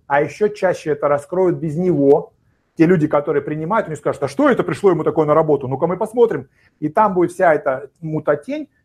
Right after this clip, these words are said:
Конечно, это будет такая достаточно серьёзное психологическое воздействие на этого человека. Но так как это уже граничит с некой такой подставой, то всё-таки я считаю, что этот приём уже ниже пояса. Потому что всё-таки надо оставаться ви-, ви-, выше пояса, да, нужно оставаться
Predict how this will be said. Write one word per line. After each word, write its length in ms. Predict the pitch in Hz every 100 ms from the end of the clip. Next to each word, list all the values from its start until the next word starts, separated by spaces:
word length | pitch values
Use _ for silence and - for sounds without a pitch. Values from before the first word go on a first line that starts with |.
| -
Конечно, 380 | 147 214 220 165
это 180 | 147 135
будет 240 | 165 202
такая 240 | 165 156 143
достаточно 560 | 147 - 180 190 170
серьёзное 760 | - 151 139 160 180 175 170 160 156 139
психологическое 520 | - 143 151 151 147
воздействие 380 | 131 147 143 127
на 40 | 123
этого 180 | 120
человека. 300 | - 113 110 _ _ _ - - 170
Но 120 | 175
так 140 | 240
как 140 | 220 226
это 180 | 220
уже 160 | 196 202
граничит 500 | 208 208 247 202 -
с 60 | 196
некой 340 | 214 214 190
такой 340 | 190 190 202 180
подставой, 720 | 185 - - 277 254 180 127
то 220 | - 156
всё-таки 500 | - 214 208 185 175
я 180 | 165 190
считаю, 340 | 190 - 165
что 160 | - 175
этот 200 | 175 131
приём 280 | 165 180 170
уже 180 | 139 160
ниже 360 | 175 180 135
пояса. 500 | 135 120 101 - - _ _ _ _ _ _
Потому 180 | 170 175
что 120 | 180
всё-таки 480 | - 285 240 - 175
надо 280 | 214 180 160
оставаться 520 | - 160 170 - 143
ви-, 180 | 165 165
ви-, 220 | 156 185
выше 280 | 160 208 160
пояса, 480 | - 214 269 - 175
да, 200 | 170 214
нужно 320 | 175 147 156
оставаться 600 | - 156 170 175 143 123